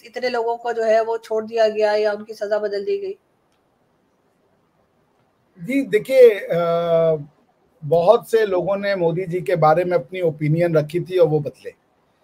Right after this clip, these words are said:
Speaker 2: तो यदि आपकी
Speaker 1: हम्म।
Speaker 2: मोदी जी के बारे में कोई opinion थी, आप बदलें तो कोई बात नहीं। इंसान सीखता है, evolve होता है, हम सब सीखते हैं।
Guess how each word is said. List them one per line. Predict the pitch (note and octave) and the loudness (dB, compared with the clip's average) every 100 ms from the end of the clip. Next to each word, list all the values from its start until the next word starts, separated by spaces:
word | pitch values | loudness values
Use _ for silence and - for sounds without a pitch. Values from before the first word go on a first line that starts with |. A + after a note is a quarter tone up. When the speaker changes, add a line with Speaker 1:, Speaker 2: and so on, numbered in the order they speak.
| _ _ | _ _
Speaker 2:
तो | D#3+ | -4
यदि | E3+ F3+ | 0 4
आपकी | F3+ E3+ E3+ | 4 4 -2
Speaker 1:
हम्म। | F3 | -2
Speaker 2:
मोदी | E3 E3 | 0 0
जी | D#3+ | -2
के | E3 E3+ | -2 2
बारे | D3+ D#3+ | 4 4
में | E3 | 0
कोई | D3+ D#3+ | -2 -4
opinion | D3+ D#3 D3 D#3 | -4 -2 -2 -2
थी, | D#3 E3 | 0 2
आप | D3+ C#3+ | 2 0
बदलें | C#3 D3 F3 | -4 -4 -2
तो | D#3+ | -2
कोई | D3 C#3+ | -2 -4
बात | C3+ C3+ C3 | -4 -4 -4
नहीं। | E3 | -4
इंसान | E3 D3 D3 E3+ F3+ F#3+ | 0 0 0 2 2 0
सीखता | - D3+ D3 - E3+ | -6 -6 -6 -2 0
है, | D#3 F3 F3 | 2 0 -2
evolve | D3+ C#3+ D#3+ D3+ | -2 0 0 0
होता | D3+ D3+ F3 | -2 -2 -2
है, | E3+ F#3 - _ _ - | -2 -4 -8 _ _ -2
हम | D#3 | -2
सब | D#3 - D#3 | 2 0 0
सीखते | - C3+ - | -6 -16 -16
हैं। | G#2+ | -20